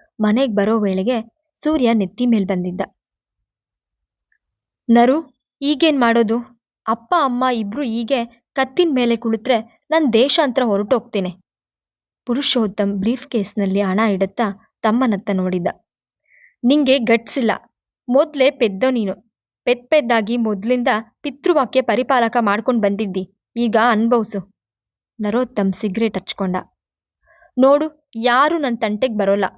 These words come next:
ಮೊದ್ಲಿಂದ ಎಲ್ರನ್ನೂ ಎದುರಿಸಿ ಬೆದರಿಸಿ ಇಟ್ಕೊಂಡಿದೀನಿ." "ಲೋ ಪುರುಷು, ನೀನು ದೇಶಾಂತರ ವನ್ವಾಸ ಅಂತ ಶುರು ಮಾಡ್ಬೇಡ.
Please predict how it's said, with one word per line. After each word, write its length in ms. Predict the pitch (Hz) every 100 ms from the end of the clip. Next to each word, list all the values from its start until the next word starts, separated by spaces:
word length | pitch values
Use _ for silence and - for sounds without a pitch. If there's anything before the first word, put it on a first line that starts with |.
| _ _ -
ಮೊದ್ಲಿಂದ 480 | 214 202 233 269 220 208
ಎಲ್ರನ್ನೂ 540 | 226 202 226 233 202
ಎದುರಿಸಿ 580 | 220 208 190 247 - 220
ಬೆದರಿಸಿ 440 | 214 190 240 240 240
ಇಟ್ಕೊಂಡಿದೀನಿ." 760 | 208 - 247 240 202 190 180 _ _ _ _ _ _ _ _ _ 226
"ಲೋ 160 | 247
ಪುರುಷು, 720 | 220 254 - - 214 190 _ -
ನೀನು 360 | 339 320 320 233
ದೇಶಾಂತರ 540 | 240 285 311 262 220 226
ವನ್ವಾಸ 520 | 220 208 254 277 254
ಅಂತ 180 | 226 208
ಶುರು 280 | 220 - 226
ಮಾಡ್ಬೇಡ. 380 | 233 196 190 196